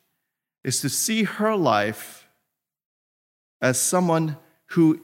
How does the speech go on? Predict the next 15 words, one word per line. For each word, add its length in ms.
incarnated 1080
the 80
confession, 720
"The 180
Lord 800
is 280
my 160
shepherd." 580
For 300
as 300
she 220
followed 800
the 100
good 260
shepherd, 560